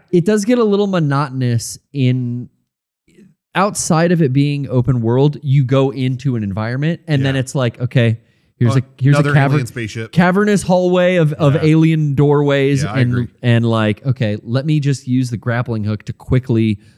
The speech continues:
Speaker 1: move fifty feet down
Speaker 2: Yeah.
Speaker 1: this corridor into the next room with twenty people to kill. Oh, not
Speaker 2: Yeah.
Speaker 1: even. It's like, here's a corridor.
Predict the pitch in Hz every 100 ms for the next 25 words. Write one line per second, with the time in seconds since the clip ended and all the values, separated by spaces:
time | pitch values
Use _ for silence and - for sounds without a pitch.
0 | - 107 107 117 107 - 117 - 110 -
1 | 104 104 101 95 151 165 - 95 90 90
2 | 92 104 - _ _ _ - 170 156 139
3 | 143 - - 131 127 120 113 - - 113
4 | 113 110 110 113 104 95 104 98 95 -
5 | 190 233 311 262 254 196 123 - 175 -
6 | 247 240 - _ _ _ _ _ - 269
7 | 262 - 233 233 220 160 107 87